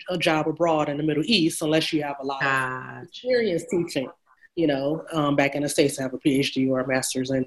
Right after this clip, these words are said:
Speaker 1: education or what have you. It's, it's, so it just depends on qualifications and experience, just like any other job. But for people starting out, I mean,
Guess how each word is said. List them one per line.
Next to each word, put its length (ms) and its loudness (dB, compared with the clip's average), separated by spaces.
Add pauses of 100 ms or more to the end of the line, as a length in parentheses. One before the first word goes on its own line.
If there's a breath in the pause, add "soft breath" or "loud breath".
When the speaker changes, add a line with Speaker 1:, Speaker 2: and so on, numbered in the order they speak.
(100)
Speaker 1:
education 560 -4
or 80 0
what 100 -2
have 220 4
you. 80 -6
It's, 80 -6
it's, 320 0
so 80 2
it 100 -2
just 180 -2
depends 280 2
on 80 0
qualifications 720 -2
and 140 -8
experience, 580 -12 (400)
just 160 -2
like 140 0
any 200 0
other 140 -2
job. 220 -8 (200)
But 220 -12 (480 soft breath)
for 80 -4
people 240 0
starting 380 2
out, 360 -6
I 40 -6
mean, 240 -4